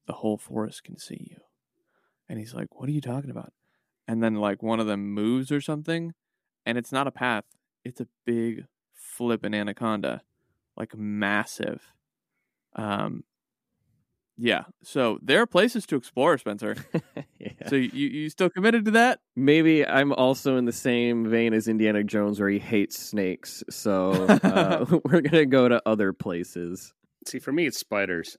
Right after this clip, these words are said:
Speaker 3: I cannot s-,
Speaker 1: <laughs>
Speaker 3: I will burn a house down if I find, like, a spi-, spider's nest
Speaker 1: Oh,
Speaker 3: in my house.
Speaker 1: I keep
Speaker 3: That's,
Speaker 1: letting
Speaker 3: that's
Speaker 1: the
Speaker 3: it.
Speaker 1: spiders know. So b-, because I have a basement apartment, like, and this is an old house. It's, like, from nineteen,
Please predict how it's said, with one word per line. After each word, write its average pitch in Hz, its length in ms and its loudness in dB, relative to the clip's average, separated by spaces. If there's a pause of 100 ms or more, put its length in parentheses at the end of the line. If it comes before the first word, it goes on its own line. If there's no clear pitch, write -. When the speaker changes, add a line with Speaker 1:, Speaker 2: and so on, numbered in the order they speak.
(100)
Speaker 3:
I 104 160 -2
cannot - 380 -2
s-, - 280 -8
Speaker 1:
<laughs> - 60 -14
Speaker 3:
I 113 120 0
will 107 140 -4
burn 98 300 -4
a 92 80 -4
house 90 240 -6
down 82 220 -8
if 82 140 -14
I 85 60 -8
find, 82 400 -10
like, 78 160 -12
a 80 60 -16
spi-, 87 300 -8 (180)
spider's 87 440 -6
nest 123 220 2
Speaker 1:
Oh, 117 60 0
Speaker 3:
in 87 60 -4
my 82 100 -8
house. 85 80 -6
Speaker 1:
I 135 80 0
keep - 220 -4
Speaker 3:
That's, - 140 -16
Speaker 1:
letting 120 200 -2
Speaker 3:
that's 98 100 -4
Speaker 1:
the 85 40 -10
Speaker 3:
it. - 20 -20
Speaker 1:
spiders 110 320 -2
know. 113 240 -6
So 127 180 -2
b-, - 60 -8 (440)
because 151 240 -4
I 165 40 -2
have 147 80 -2
a 120 60 -2
basement 110 320 -4
apartment, 113 360 -4 (240)
like, 107 280 -6 (580)
and 139 160 2
this 123 120 -6
is 120 120 -12
an 113 120 -4
old 104 240 -2
house. 101 380 -4
It's, - 100 -14
like, 120 120 -6
from 110 140 -10
nineteen, 98 680 -8